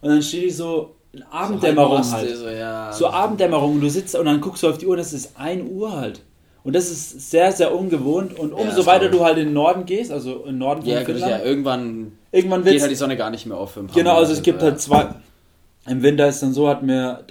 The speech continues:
Speaker 1: wurde mir dann erzählt, äh, erklärt, dass es so ist, dass die zwei Stunden ungefähr, drei Stunden.
Speaker 2: Ja, und im Sommer ist es
Speaker 1: Im
Speaker 2: halt
Speaker 1: Sommer
Speaker 2: das
Speaker 1: ist nur
Speaker 2: Gleiche,
Speaker 1: hell.
Speaker 2: ist halt das Gleiche mit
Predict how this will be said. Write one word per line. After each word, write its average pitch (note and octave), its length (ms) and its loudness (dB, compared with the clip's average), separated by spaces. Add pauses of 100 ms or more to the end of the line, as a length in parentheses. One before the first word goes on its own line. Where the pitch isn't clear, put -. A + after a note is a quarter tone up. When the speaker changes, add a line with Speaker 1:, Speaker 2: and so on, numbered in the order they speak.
Speaker 1:
wurde C#3 220 -6
mir C3+ 100 -2
dann C3 140 -2
erzählt, C3 340 -4
äh, C3 320 -4
erklärt, B2+ 340 -8
dass B2 140 -8
es - 160 -16
so C#3 120 0
ist, C#3+ 160 -2
dass A#2+ 160 -8
die A#2+ 120 -6
zwei B2+ 280 -4
Stunden D3+ 300 -6
ungefähr, D3+ 360 -8
drei C3 240 -6
Stunden. E3+ 440 -12 (360)
Speaker 2:
Ja, A2+ 340 -12
und A#2 140 -10
im A#2+ 100 -8
Sommer C3 300 -4
ist B2 100 -8
es - 100 -12
Speaker 1:
Im C#3+ 60 2
Speaker 2:
halt A#2 100 0
Speaker 1:
Sommer - 180 4
Speaker 2:
das F3 100 4
Speaker 1:
ist - 60 -6
nur E3 120 0
Speaker 2:
Gleiche, A2 220 0
Speaker 1:
hell. G2+ 160 -12
Speaker 2:
ist G2+ 140 -12
halt A2+ 100 -8
das A2 100 -14
Gleiche G#2+ 400 -10
mit G2 640 -14